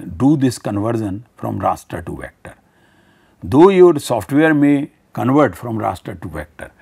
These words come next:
but it will end up with very poor results. So whatever the methods which are available so far are, uh, semi-automatic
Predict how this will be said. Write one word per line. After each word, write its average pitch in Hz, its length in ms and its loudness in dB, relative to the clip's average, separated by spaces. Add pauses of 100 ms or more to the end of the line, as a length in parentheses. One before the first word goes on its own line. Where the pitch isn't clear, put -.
(240)
but 131 180 -4 (100)
it 135 120 -2
will 139 320 0
end 113 300 -4
up 123 120 -4
with 98 320 -10
very 113 280 0
poor 95 320 -10
results. - 560 -20 (500)
So - 160 -6
whatever 151 440 0
the 196 120 0
methods 147 440 -6
which 135 180 -8
are 120 140 -4
available 107 540 -6 (200)
so 147 280 -2
far 139 340 -6 (560)
are, 139 440 0 (320)
uh, 110 300 -6
semi-automatic 156 1000 -2